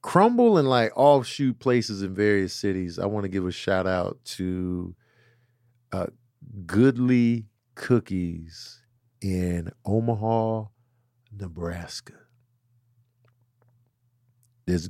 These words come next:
there's a Goodly Cookies in, like, three, three different locations. I had Goodly Cookie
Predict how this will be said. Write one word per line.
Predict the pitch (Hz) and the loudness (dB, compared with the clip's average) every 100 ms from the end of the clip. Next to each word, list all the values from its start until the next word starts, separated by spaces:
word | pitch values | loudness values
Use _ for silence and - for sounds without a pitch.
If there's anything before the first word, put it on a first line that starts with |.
| - | -10
there's | 98 92 | -4 -2
a | 90 | -2
Goodly | 80 107 101 101 95 95 101 - | 0 0 0 -4 -2 -4 -8 -14
Cookies | - 101 - 98 92 87 | -4 -2 -2 -4 -4 -6
in, | 85 85 92 | -6 -6 -6
like, | 85 82 - | -4 -6 -2
three, | 104 104 98 - | 0 0 -2 -6
three | 101 104 | -2 0
different | 92 - 90 | 0 -6 -8
locations. | 85 - 92 - - - _ _ _ - _ _ _ - | -8 -8 -8 -10 -20 -20 _ _ _ -20 _ _ _ 0
I | 113 139 | 2 4
had | 143 131 117 101 | 4 4 2 -2
Goodly | 104 107 101 98 | -4 -4 -2 -4
Cookie | - 101 90 92 87 85 85 | -2 -4 -2 -4 -4 -6 -10